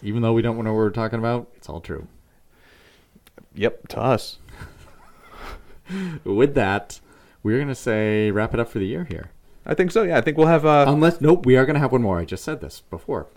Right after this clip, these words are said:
Speaker 1: like, five minutes ago. See? Just, I don't
Speaker 2: What's
Speaker 1: remember
Speaker 2: that?
Speaker 1: anything. We're gonna have a pod that talks about, uh, the new education committee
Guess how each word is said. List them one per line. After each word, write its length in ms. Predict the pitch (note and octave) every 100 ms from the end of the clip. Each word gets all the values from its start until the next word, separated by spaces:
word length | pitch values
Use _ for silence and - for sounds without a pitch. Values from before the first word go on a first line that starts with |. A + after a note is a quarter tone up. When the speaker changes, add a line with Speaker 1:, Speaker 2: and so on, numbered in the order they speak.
| -
Speaker 1:
like, 140 | F#2
five 200 | - A#2
minutes 240 | C3+ D#3 -
ago. 180 | D2 C#2+
See? 280 | - E3 D#3 - - _ -
Just, 260 | - - -
I 60 | F#2+
don't 100 | A2+
Speaker 2:
What's 120 | A2+
Speaker 1:
remember 140 | G#2 F2
Speaker 2:
that? 60 |
Speaker 1:
anything. 60 | - - _ -
We're 280 | A2 C3 D3
gonna 140 | C#3+
have 140 | C#3 C3+
a 60 |
pod 400 | D3 F2+ E2 F#2+ A2+ _ _ -
that 160 | F#2
talks 300 | - F#2 -
about, 460 | G2 F#2+ F2+ F2+ - _ _ _ -
uh, 480 | F#2+ E2+ E2+ E2 E2+ F#2+
the 80 |
new 240 | F#2 F#2+ G2+
education 460 | G2 - F#2+ - -
committee 400 | D#2+ E2 A#2